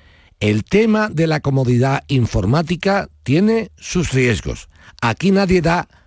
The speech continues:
duros a cuatro pesetas, ni reales o céntimos a euro. Nada.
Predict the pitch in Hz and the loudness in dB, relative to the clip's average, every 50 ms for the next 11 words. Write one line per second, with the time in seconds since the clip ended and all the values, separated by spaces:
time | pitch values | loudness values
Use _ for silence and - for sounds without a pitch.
0 | - _ - 104 107 113 196 254 269 262 254 240 - - - _ - 120 - - | -20 _ -6 -4 0 2 4 4 4 4 2 0 -2 -10 -12 _ -6 -6 -2 -2
1 | 185 196 - 185 165 147 156 - - 214 220 208 240 226 208 - - _ _ _ | -4 -2 0 -2 -2 0 -2 0 0 -2 0 0 -2 -2 -2 -4 -10 _ _ _
2 | - 127 135 143 143 127 113 117 131 135 165 220 247 247 262 269 233 - - _ | -4 -2 0 0 0 0 -2 -2 0 0 2 2 2 0 0 -2 -2 -6 -10 _
3 | _ 139 139 - - 202 214 220 - - 226 220 202 - - 151 123 120 113 87 | _ -6 -6 -2 0 0 0 0 0 0 0 0 0 0 0 -2 0 0 0 0
4 | 82 69 62 - - - _ - _ - 98 120 160 175 143 110 82 73 - | -2 -2 -4 -6 -8 -18 _ -20 _ -2 0 2 2 2 0 -2 -4 -6 -6